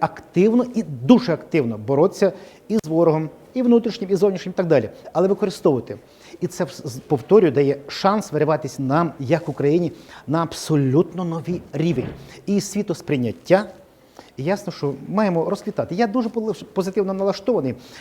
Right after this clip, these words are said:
І я тільки, ну, е, побачив, яка солідна компанія в цьому залі. Я просто потішився. І потішився за своїх друзів, за компанію «Адамант». І, і не тільки, за усіх. Потом-, тому що це, знаєте,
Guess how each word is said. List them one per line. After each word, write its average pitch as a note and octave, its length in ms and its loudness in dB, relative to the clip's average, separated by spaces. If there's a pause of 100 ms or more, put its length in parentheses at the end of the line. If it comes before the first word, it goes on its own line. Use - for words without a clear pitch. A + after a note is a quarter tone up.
(120)
І D3+ 80 2
я D3+ 300 2
тільки, F3+ 200 -6
ну, E3+ 220 -2
е, C#3 220 -2
побачив, D#3 420 -2 (400)
яка D3+ 480 -4
солідна D#3+ 460 -4
компанія C#3 560 -6
в G2 60 -18
цьому B2+ 300 -4
залі. B2 260 -4
Я E3+ 120 6
просто D3+ 320 -4
потішився. A2+ 600 -10 (460)
І E3 120 0
потішився E3+ 440 -4
за D3 80 -2
своїх C#3+ 280 -2
друзів, C#3+ 300 0
за C3 80 -4
компанію D3 520 -6
«Адамант». B2 540 -6 (600)
І, F3 100 2
і F#3+ 180 2
не F#3+ 100 2
тільки, D#3 300 -2
за E3 120 2
усіх. D#3 320 0
Потом-, F3+ 220 -8 (120)
тому B3 160 4
що A#3 120 -8
це, F3 140 -4
знаєте, D#3 400 -4